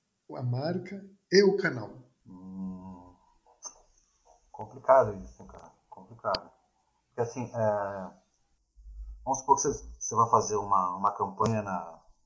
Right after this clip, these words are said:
Speaker 2: na Rede Globo, por exemplo. Você vai ter um tempo específico e uma linguagem específica pra falar com aquele, com aquele ouvinte.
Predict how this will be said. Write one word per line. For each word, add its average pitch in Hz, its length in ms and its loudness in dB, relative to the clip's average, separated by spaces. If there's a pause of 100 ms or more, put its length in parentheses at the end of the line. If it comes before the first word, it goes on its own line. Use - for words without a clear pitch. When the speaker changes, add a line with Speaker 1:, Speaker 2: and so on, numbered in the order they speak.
(800)
Speaker 2:
na 92 80 -6
Rede 110 180 -4
Globo, 98 320 2
por 82 140 -18
exemplo. 80 260 -18 (1700)
Você - 140 -12
vai 110 120 -4
ter 135 100 -6
um 147 100 -6
tempo 131 400 -8
específico 104 800 -14
e 90 80 -16
uma 98 180 -6
linguagem 107 420 -2
específica - 540 -14
pra 123 120 -10
falar 117 220 0
com 117 100 -2
aquele, 107 520 -8
com 101 100 -4
aquele 95 220 -10
ouvinte. - 580 -14